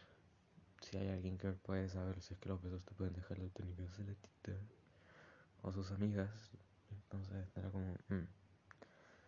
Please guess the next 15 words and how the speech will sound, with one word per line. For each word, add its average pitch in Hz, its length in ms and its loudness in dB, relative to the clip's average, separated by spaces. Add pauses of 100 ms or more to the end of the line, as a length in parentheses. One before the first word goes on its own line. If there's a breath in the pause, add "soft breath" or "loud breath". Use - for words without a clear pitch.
(180 loud breath)
Es 98 100 4
un 110 100 0
tema 117 280 4
raro, 117 380 4
entonces... 107 420 0 (1500 loud breath)
Si - 220 -2
a - 20 4
ella 117 140 4
no 135 100 6
le 139 60 8
ha 135 40 2
pasado, 139 440 0
quizás, - 720 2
quizás, - 300 -10
quizás... 185 540 2